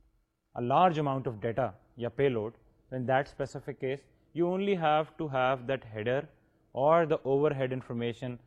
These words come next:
attached within that packet, and it will actually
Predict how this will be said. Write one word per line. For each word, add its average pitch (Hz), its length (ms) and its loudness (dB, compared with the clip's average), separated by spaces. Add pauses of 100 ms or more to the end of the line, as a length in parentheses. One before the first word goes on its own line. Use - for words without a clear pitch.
(200)
attached 120 540 -2 (840)
within 165 280 4 (380)
that 117 200 -2
packet, 113 360 -6 (540)
and 127 120 -2
it 127 180 -4
will 139 200 0
actually 131 320 -4